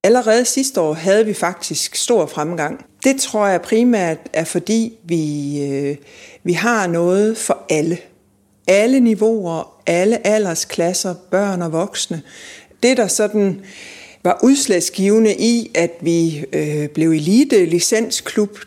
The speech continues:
det var egentlig, at de børn, som efterhånden blev unge mennesker, begyndte at cykle i andre klubber, som havde licens.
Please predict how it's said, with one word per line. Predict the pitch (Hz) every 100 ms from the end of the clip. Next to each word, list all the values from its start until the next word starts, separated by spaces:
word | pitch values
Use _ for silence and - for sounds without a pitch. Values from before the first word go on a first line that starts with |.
| -
det | 285 254
var | 214
egentlig, | 226 220 175 151 - -
at | 143 143 -
de | 254 262 - - _ _ _
børn, | - 240 233 170 160 151 -
som | - - 180 170
efterhånden | 170 - 165 220 214
blev | 170 165
unge | 175 208 240
mennesker, | 185 220 - -
begyndte | 160 170 233 233
at | 185
cykle | - 233 226 - 165 -
i | 175 -
andre | 269 - 175
klubber, | - - 214 165 - - - - - -
som | - 202
havde | 180 202 220
licens. | 226 202 185 - - - -